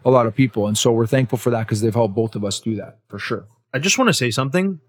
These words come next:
Speaker 2: and I, I just wanna make sure that I'm kind of focused on the point so that we can really help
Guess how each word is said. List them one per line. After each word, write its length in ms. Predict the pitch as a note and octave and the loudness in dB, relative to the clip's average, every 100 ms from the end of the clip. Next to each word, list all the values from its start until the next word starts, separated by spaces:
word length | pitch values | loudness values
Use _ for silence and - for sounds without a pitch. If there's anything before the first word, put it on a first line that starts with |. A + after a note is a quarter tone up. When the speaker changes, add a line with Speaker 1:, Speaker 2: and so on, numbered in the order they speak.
| _ | _
Speaker 2:
and 360 | C#3+ C#3 C3+ C3+ - _ _ _ _ _ - | -2 2 2 -2 -10 _ _ _ _ _ -4
I, 160 | C#3 D3+ | -2 0
I 80 | D3+ | 0
just 180 | E3 - | 0 2
wanna 140 | C#4+ | 2
make 160 | G3 E3 | 2 0
sure 180 | - E3+ | 2 2
that 140 | C#3+ | 4
I'm 160 | B2 A2+ | 2 0
kind 240 | C3+ C3+ | -2 0
of 160 | B2 G#2+ _ | 0 -4 _
focused 920 | - - - C#3 C3+ G3 G#3+ - - _ _ _ _ | -16 -4 2 2 2 0 0 -4 -10 _ _ _ _
on 160 | A#2+ B2 | -2 -2
the 60 | |
point 420 | - - A#2 D3+ - | -2 -4 -2 -2 -2
so 160 | C3 | 0
that 100 | A#2+ | 2
we 100 | A#2+ | 2
can 140 | A2+ B2 | 0 0
really 220 | D3 D3 | 2 2
help 320 | A2 A2+ - | 2 -2 -4